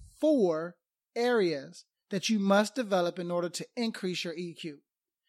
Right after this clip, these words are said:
And I'm just gonna briefly f-, run through these because, again, go listen to episode fifty-eight. It'll give you even more details. But the four areas of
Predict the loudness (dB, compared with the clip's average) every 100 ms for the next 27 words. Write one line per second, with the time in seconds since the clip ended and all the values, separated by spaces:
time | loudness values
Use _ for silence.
0 | _ -8 -4 -2 0 0 4 4 4 2
1 | -2 -4 0 2 2 0 0 0 -2 -8
2 | -6 -6 -6 -8 -6 -6 -4 -2 -2 -4
3 | -6 -10 -10 -6 -6 -6 -6 -2 0 2
4 | 0 -8 -20 -16 -8 -2 0 0 -4 -8
5 | -10 -14 -12 -4 -2 -2 -4 -4 -10 -14
6 | _ _ _ _ -10 -8 -4 4 4 6
7 | 4 4 4 2 -4 -12 _ _ 0 2
8 | 2 2 -2